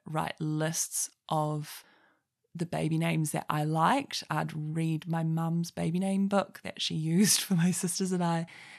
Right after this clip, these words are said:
and I'd read through the names every day after school, write out these lists and reorder the names depending on what I liked more that day, or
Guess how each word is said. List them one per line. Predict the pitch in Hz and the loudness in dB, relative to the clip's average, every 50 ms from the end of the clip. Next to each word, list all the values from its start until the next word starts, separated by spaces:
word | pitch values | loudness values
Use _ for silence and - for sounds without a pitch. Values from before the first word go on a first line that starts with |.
| - _ _ - | -20 _ _ 0
and | 170 170 | 2 4
I'd | 165 160 165 160 | 4 4 4 2
read | 160 160 160 170 170 170 165 - | 0 -2 0 0 0 0 0 -2
through | - - - 175 165 160 | -6 -6 -4 -4 -2 -2
the | 165 | 0
names | 170 165 165 165 165 160 - - _ _ _ | 0 0 0 0 0 -2 -4 -6 _ _ _
every | - 196 185 185 175 | -4 -2 0 0 0
day | 170 170 | 0 0
after | 170 170 156 - - | 0 -2 -4 -6 -6
school, | - - - - - 185 175 170 170 170 170 - _ _ _ _ _ _ - | -6 -6 -6 -4 -2 0 2 2 2 2 0 -4 _ _ _ _ _ _ -2
write | 180 185 180 175 180 | 2 4 4 4 4
out | 180 - - | 2 0 0
these | - 156 151 - | -2 -4 -2 -2
lists | 156 151 156 151 147 - - - - - | -2 -2 -2 -2 -2 -4 -6 -8 -6 -4
and | 151 147 147 147 | -2 -2 -2 -2
reorder | 151 151 151 - - 151 147 147 151 151 147 | -2 -4 -4 -4 -4 -4 -4 -2 -4 -4 -4
the | 156 | -2
names | 156 156 156 156 156 156 156 156 147 - | -2 -2 -2 -2 -2 -2 -2 -2 -4 -6
depending | - - - - 160 156 156 151 156 | -8 -8 -4 -2 -2 0 -2 -2 -4
on | - 151 156 156 156 160 151 - - - _ _ _ _ _ _ _ _ _ _ | -4 -4 -2 -2 -2 -2 -4 -6 -12 -20 _ _ _ _ _ _ _ _ _ _
what | - 151 151 151 | -6 -4 -4 -2
I | 156 | -2
liked | 156 160 175 196 - - | -2 -2 -2 -4 -4 -2
more | 220 285 349 330 | -2 0 0 -2
that | - - - - - | -2 -4 -6 -6 -6
day, | - - - - - - - | -6 -4 -4 -4 -4 -6 -8
or | - - 160 | -10 -12 -12